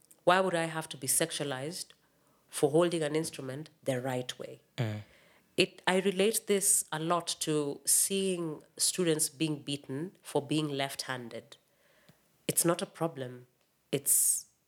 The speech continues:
Speaker 1: your right. If you can write and write well with your left hand, it's fine. And I don't understand why students were constantly punished and forced to write with their right hand. It's
Speaker 2: Mm.
Speaker 1: not proper.
Speaker 2: Mm.
Speaker 1: And I compared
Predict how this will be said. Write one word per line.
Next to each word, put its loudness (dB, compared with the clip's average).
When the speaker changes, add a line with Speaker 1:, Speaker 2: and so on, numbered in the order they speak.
Speaker 1:
your 2
right. 0
If 2
you 2
can -4
write 0
and -2
write 0
well -4
with -2
your -6
left -8
hand, -4
it's -2
fine. -4
And -2
I -2
don't 4
understand -2
why -2
students 0
were -2
constantly 0
punished -6
and -4
forced 2
to -12
write -8
with -10
their -10
right -10
hand. -14
It's 4
Speaker 2:
Mm. -4
Speaker 1:
not -2
proper. -14
Speaker 2:
Mm. -6
Speaker 1:
And 6
I 2
compared 0